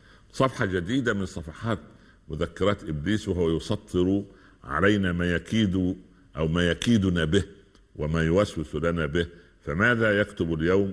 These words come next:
وماذا نعرض اليوم مما نتخيل مما يكتبه إبليس من مذكراته؟ يريد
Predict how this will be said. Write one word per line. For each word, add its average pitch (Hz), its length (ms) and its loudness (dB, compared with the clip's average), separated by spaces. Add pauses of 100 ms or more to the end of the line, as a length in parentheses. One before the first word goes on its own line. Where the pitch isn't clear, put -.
وماذا 87 380 0
نعرض 90 340 -2
اليوم 90 360 0
مما 85 520 -2
نتخيل 85 600 0 (380)
مما 87 260 0
يكتبه 87 680 0
إبليس 90 460 0 (280)
من 85 180 0
مذكراته؟ 87 680 -2 (420)
يريد 101 540 2